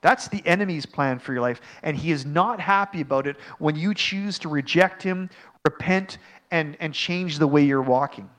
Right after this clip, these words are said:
And so we see this with Jesus. And, and Jesus is, I, the way Jesus lived his life, he, it's almost like he's got his hand to his ear and he's just listening for what the Father wants him to do next.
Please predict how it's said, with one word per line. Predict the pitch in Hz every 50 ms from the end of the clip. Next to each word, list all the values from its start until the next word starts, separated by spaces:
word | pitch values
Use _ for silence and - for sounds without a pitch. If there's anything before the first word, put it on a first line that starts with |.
| _ _ _ _ _ _ _ _ _ _ _ _ _ _ _ _ _ _ _ _ _ _ _ _ - - - - -
And | 190 190 180
so | - - 214
we | 226
see | 202 - - 269 311
this | 339 330 -
with | 269 226 170
Jesus. | - 175 208 226 220 165 127 120 - - - - _ _ _ _ _ _ _ _ _ _ - - - _ -
And, | 220 214 220
and | 226 226 214 190
Jesus | 151 143 196 262 285 269 285 247 - - - - _ _ _ _ _ _
is, | 202 196 175 139 - - _ _ _ _ _ _ _ _ _
I, | 175 180 185 - - - - 139 135 -
the | - 180
way | 165 160 233 302 311 330
Jesus | 262 247 254 233 233 196 - -
lived | 190 196 180
his | 190 175 147
life, | 143 143 143 139 - - - - - _ _ _ _ _ _ _ _ _ _ _ _ _ - -
he, | - 185 190 208 208
it's | - 190 175 202
almost | 202 226 254 254 - -
like | 220 185
he's | 196 160
got | - 185 165 147
his | 147 143
hand | 160 175 202 226 233 233
to | 220
his | 220 202 170
ear | 165 165 170 156 147 139
and | 131
he's | 131 131 123
just | - 165 147 -
listening | 156 160 156 - - 151 135
for | - 143
what | 135 147 143
the | - 135
Father | - - 139 131 135 135
wants | 123 117 120 120 - -
him | -
to | 120
do | 117 120 120 120
next. | 120 110 104 - - - - -